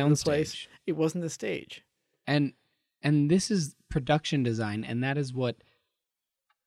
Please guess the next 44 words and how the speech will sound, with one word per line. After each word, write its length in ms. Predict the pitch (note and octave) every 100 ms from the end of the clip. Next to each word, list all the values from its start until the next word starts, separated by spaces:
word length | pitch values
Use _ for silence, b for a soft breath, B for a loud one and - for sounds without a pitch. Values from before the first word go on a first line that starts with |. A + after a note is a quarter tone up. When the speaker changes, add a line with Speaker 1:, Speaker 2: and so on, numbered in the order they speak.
| -
Speaker 2:
contributes 680 | C3 A2+ - C#3+ C3 A#2
so 180 | - C3
much, 280 | B2 A#2 - B2
that 240 | B2 C#3
and 140 | C#3 B2+
the 40 |
cinematography 920 | A#2 B2 A2+ - C3 C3+ - A2 A2 -
Speaker 1:
Right. 240 | C3 A#2+ -
Speaker 2:
and 220 | C3 B2
the 80 | A2+
costume 540 | - D3+ C#3+ C3+ A#2
design 360 | A2 G#2+ G#2 A2
contribute 500 | - C3 - D#3 D3
so 140 | - C3
much 220 | B2+ -
to 120 | -
the 120 | B2 A#2
immersion 500 | A2 A2+ A#2+ A#2 G2+
that 160 | F#2+
the 100 | G#2
audience 320 | G2 F#2+ F#2+ -
feels 260 | G#2+ F#2+
into 280 | - G#2 F#2+
the 100 | F#2
story, 380 | - F#2+ F2+ - _ -
Speaker 1:
Yeah, 180 | E3+ A3
I 40 |
think 140 | F3 F3+
Speaker 2:
which 60 |
is 60 | B2
so 140 | C#3+
important. 400 | B2 A2+ B2+ -
Speaker 1:
that's 240 | F3 E3+ F3
a 60 |
good 160 | E3 E3
way 140 | D3+ C#3+
to 60 |
put 220 | B2+ D3
it. 120 | B2+ C#3
Whenever 340 | D3 D3+ C#3
I 120 | C3+
see 180 | C3 C#3
forests 500 | - C#3 B2+ - -
in 200 | C3 -